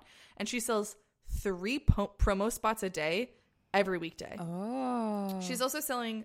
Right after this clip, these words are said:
Speaker 1: Zoom consultations to help people build their OnlyFans page. And then she's also making videos on YouTube about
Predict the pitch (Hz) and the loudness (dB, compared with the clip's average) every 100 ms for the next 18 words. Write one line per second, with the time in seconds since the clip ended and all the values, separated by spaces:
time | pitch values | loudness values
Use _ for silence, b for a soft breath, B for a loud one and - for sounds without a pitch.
0 | - 196 180 190 185 185 165 180 170 180 | -8 -6 -2 -2 -2 -4 -4 -8 -6 -6
1 | - 175 - 175 175 175 160 156 160 151 | -4 -6 -6 -4 -4 -2 -2 -2 -8 -12
2 | 170 - 170 - 156 175 208 - b b | -12 -12 -12 -10 -8 -8 -10 -16 b b
3 | b 202 214 226 202 214 196 220 202 208 | b -4 -2 -2 -2 -2 0 -2 -2 -4
4 | 190 196 185 180 170 - 175 269 233 254 | -4 -2 0 0 -2 -6 -4 -4 -2 -2
5 | 254 226 185 175 175 | -2 -2 2 2 2